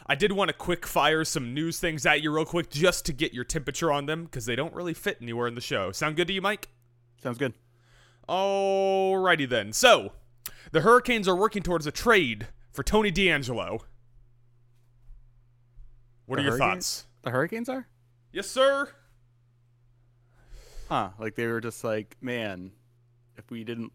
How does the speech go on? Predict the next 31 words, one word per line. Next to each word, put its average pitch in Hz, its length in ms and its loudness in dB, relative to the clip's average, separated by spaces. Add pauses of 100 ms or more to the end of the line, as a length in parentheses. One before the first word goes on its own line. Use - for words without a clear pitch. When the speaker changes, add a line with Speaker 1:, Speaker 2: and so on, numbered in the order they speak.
Speaker 2:
lose 120 300 -4
Tony 117 300 -4
DeAngelo 104 680 -6 (400)
or 104 80 -10
trade 113 240 -2
him 104 100 -6
away, 104 280 -4
we 95 60 -6
really 98 280 -6
could 104 140 -12
have 95 140 -10 (220)
beaten 107 280 -10
Florida," 110 320 -6
I 135 120 -4
guess? 160 300 -10 (1080)
Speaker 1:
Uh, 156 380 6 (120)
perhaps. 202 640 4
Uh, 147 260 6
so 185 120 0
it's 170 100 0
per 233 220 6
Elliot 220 320 2
Friedman, 131 560 -2
and 131 380 2
currently 202 420 0
all 175 200 2
we 247 120 -2
really 202 420 -4
know 190 480 -2 (340)
is 139 260 -2
that 135 400 0